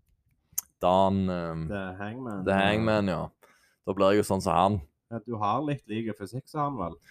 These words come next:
Speaker 2: Er det ikke
Speaker 1: Ja.
Speaker 2: cirka samme høyden du er?
Speaker 1: Ja, jeg, jeg er jo skinny, men jeg, jeg tror jeg er bredere enn han.
Speaker 2: Ja. Ja, men så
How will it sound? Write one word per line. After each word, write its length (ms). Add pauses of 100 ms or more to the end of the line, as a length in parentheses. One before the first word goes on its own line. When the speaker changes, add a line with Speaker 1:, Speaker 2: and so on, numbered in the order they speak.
(140)
Speaker 2:
Er 60
det 120
ikke 80
Speaker 1:
Ja. 240
Speaker 2:
cirka 480 (260)
samme 340
høyden 320
du 140
er? 200 (100)
Speaker 1:
Ja, 420
jeg, 120 (540)
jeg 140
er 240
jo 80
skinny, 500
men 140
jeg, 140
jeg 200
tror 200
jeg 80
er 60
bredere 460
enn 80
han. 220 (480)
Speaker 2:
Ja. 80 (640)
Ja, 100
men 120
så 100